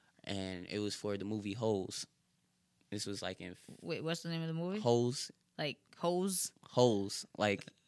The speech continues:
Speaker 1: uh, what's the name? Shia LaBeouf.
Speaker 2: Gotcha, nah.
Speaker 1: And
Speaker 2: <laughs>
Speaker 1: what's the other dude name? His name is Zero.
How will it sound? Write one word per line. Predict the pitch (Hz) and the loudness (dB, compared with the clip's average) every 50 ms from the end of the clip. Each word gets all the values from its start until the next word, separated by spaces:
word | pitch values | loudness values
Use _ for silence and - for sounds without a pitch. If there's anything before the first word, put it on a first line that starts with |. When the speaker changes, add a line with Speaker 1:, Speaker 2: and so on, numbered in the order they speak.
| _ _ 110 | _ _ 0
Speaker 1:
uh, | 110 110 107 107 101 98 95 - - - - - | 2 2 2 2 0 -2 -6 -4 -4 -4 -2 2
what's | - 131 120 | 4 4 4
the | 113 | 6
name? | 113 107 98 95 | 4 2 2 2
Shia | - - 120 127 127 127 123 | 4 6 8 8 8 8 6
LaBeouf. | 120 113 117 127 131 127 - - - _ _ _ - - | 4 6 8 8 8 6 4 0 -8 _ _ _ -8 -2
Speaker 2:
Gotcha, | 185 185 175 175 170 - 175 165 160 | 0 0 0 0 -2 -4 -6 -6 -6
nah. | 160 160 151 151 | -4 -2 2 4
Speaker 1:
And | 180 214 - 214 - - - - - - - | 6 8 8 8 6 6 2 0 -4 -10 -10
Speaker 2:
<laughs> | - - | -6 2
Speaker 1:
what's | - 131 135 | 2 2 6
the | - 131 | 6 8
other | 131 131 131 127 127 | 8 8 8 6 6
dude | 123 131 135 131 127 | 6 6 4 4 4
name? | 127 127 127 127 131 131 120 120 - - - _ _ _ _ _ | 4 2 2 2 0 0 -2 -6 -8 -14 -20 _ _ _ _ _
His | - 123 131 | -2 2 4
name | 131 127 120 107 98 | 6 6 6 6 4
is | 95 | 2
Zero. | 101 117 123 110 98 92 92 92 | 4 4 6 6 4 4 2 -2